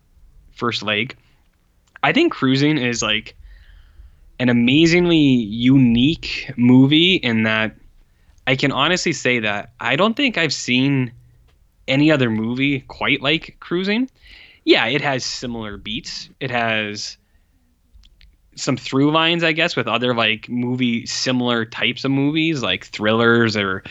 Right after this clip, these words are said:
detectives or murder mystery type things. It's got similar beats.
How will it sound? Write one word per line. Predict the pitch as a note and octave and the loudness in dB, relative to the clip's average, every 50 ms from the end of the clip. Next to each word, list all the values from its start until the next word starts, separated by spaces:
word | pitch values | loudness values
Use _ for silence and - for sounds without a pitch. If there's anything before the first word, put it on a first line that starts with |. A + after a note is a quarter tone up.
| - - - _ - | -20 -20 -10 _ -4
detectives | A#2 - - - A#2+ A#2 A#2 - A#2 A2+ A2+ G#2+ G#2+ | -4 -2 0 0 0 0 0 0 0 0 0 0 -4
or | G#2+ G2 F#2+ | -6 -6 -6
murder | G2 G2+ G#2+ A2 A2 A2 G#2+ G#2 | -6 -4 -2 -2 0 0 0 -2
mystery | G2+ G#2 A2 G#2+ - - A2 G#2+ A2 | 0 0 0 0 0 0 0 -2 -2
type | - - G#2+ A2 - | -2 -2 -4 -4 -4
things. | - G#2 G#2 G#2+ B2+ - - - | -4 -4 -4 -2 -4 -4 -2 -2
It's | F#4 - | -2 0
got | - - G3+ D#3 | 2 2 0 0
similar | - - - A#2 G2+ F#2 E2+ F#2 | 0 -4 -6 -6 -8 -10 -14 -18
beats. | - - D2 - - - - | -18 -18 -16 -14 -12 -12 -14